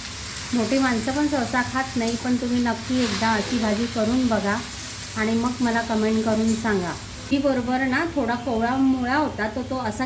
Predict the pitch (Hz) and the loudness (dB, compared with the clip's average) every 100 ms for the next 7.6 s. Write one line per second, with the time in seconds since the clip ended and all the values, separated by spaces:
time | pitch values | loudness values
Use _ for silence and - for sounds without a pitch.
0 | 262 247 - 302 320 226 214 208 202 202 | -2 -2 4 4 4 2 0 0 2 2
1 | 254 285 226 214 220 226 - 202 208 240 | 2 0 -2 -2 -2 -4 -2 0 0 0
2 | 254 - - 220 240 247 226 226 208 - | -2 -2 0 2 2 0 0 0 -2 2
3 | 190 196 302 392 - - - - 262 226 | 2 4 2 0 -6 -12 -12 -4 -2 0
4 | 269 285 - 214 202 196 202 214 220 190 | 2 0 2 2 2 2 0 -2 -2 -4
5 | - 185 214 330 - - - - 226 294 | -4 -2 -2 -4 -8 -14 -14 -4 2 4
6 | 302 311 311 277 - 285 233 202 254 262 | 6 6 6 4 0 -2 0 0 0 0
7 | 240 254 294 254 196 | 0 4 6 4 0